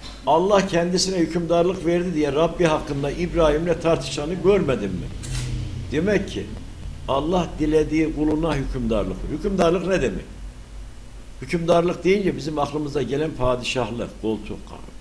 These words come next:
kanepe savaşı, koltuk savaşı. Yani orada doğruyu ona verdi diyor, doğruyu. Tartışılmaz doğruları ona verdi diyor.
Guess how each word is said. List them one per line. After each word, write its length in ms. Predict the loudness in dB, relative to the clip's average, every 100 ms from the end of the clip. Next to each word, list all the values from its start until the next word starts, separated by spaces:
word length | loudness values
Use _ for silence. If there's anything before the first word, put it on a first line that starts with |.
| -16 -16 -16 -10
kanepe 300 | -8 -6 -6
savaşı, 500 | -6 -6 -6 -8 -10 -10
koltuk 300 | -8 -8 -10
savaşı. 420 | -10 -8 -8 -10 -14 -16 -18 -16 -16 -16 -16 -12
Yani 240 | -10 -10 -4
orada 340 | -2 -2 -6 -10 -14 -16 -18 -18 -20 -20 -20 -20 -20 -18 -20 -18 -12 -4
doğruyu 480 | 0 0 -2 -4
ona 280 | -6 -6 -4
verdi 300 | 0 0 -2 -8
diyor, 240 | -12 -14 -14 -8
doğruyu. 460 | -6 -6 -6 -8 -8 -12 -18 -16 -18 -18 -16 -16 -16 -14
Tartışılmaz 760 | -12 -12 -10 -10 -8 -6 -6 -6 -6
doğruları 400 | -6 -6 -6 -8 -8
ona 100 | -6
verdi 100 | -6
diyor. 540 | -6 -10 -14 -18 -18